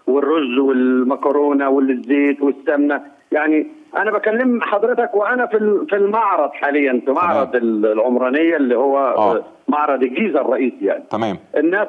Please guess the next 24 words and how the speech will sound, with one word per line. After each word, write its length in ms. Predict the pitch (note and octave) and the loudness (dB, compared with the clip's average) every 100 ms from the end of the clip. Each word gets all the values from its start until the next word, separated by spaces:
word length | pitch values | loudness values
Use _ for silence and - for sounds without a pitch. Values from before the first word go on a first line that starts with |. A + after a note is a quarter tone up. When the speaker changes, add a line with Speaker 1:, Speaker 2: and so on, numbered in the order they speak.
| G#3 | -2
Speaker 1:
طالعة 240 | G3+ E3+ | -2 0
مبسوطة 720 | D#3+ - E3+ F3+ F#3 F#3 F3+ | -2 -2 -2 0 2 2 2
و 240 | D#3+ C3+ C#3+ | 2 2 2
Speaker 2:
ادينا 840 | D3 C#3+ C#3+ C#3 C3+ C3+ A#2+ G3+ | 2 2 2 2 2 2 0 0
Speaker 1:
أنا 140 | A3 | 2
Speaker 2:
نماذج 400 | F3+ F#3+ D3 C#3+ | 2 2 0 0
يا 120 | - - | 2 0
أستاذ 160 | B3+ | 0
Speaker 1:
بستشف 140 | A#3+ G3+ | 0 0
من 60 | |
Speaker 2:
سيد. 80 | D#3+ | 2
Speaker 1:
الناس. 260 | C3+ E3+ F#3+ - _ - | 2 0 -2 -10 _ -4
Speaker 2:
ادينا، 320 | C3 C3 G3+ | -2 0 2
Speaker 1:
آه. 160 | F#3+ C3+ | 2 0
Speaker 2:
ادينا 380 | A#2+ F#3+ F#3+ D3 | -2 -2 0 0
نماذج، 440 | E3 D3+ D3 B2+ | -2 -2 -4 -4
ن-، 160 | C3 A2+ | -2 0
يعني 240 | A2 A#2 | 0 0
نماذج 340 | B2 D3+ D#3 | 0 0 -2
استرشادية 540 | C#3 - A#2 C3 C3 D#3+ | -4 -4 -8 -4 -2 0
لبعض 380 | C3 D3+ C#3+ B2 | 2 2 2 0
الأسعار 440 | - A2 A#2+ E3 | -2 0 2 2
دون 160 | D#3 E3+ | 2 -2
ذكر 380 | C#3+ E3 C#3+ | -2 -2 -4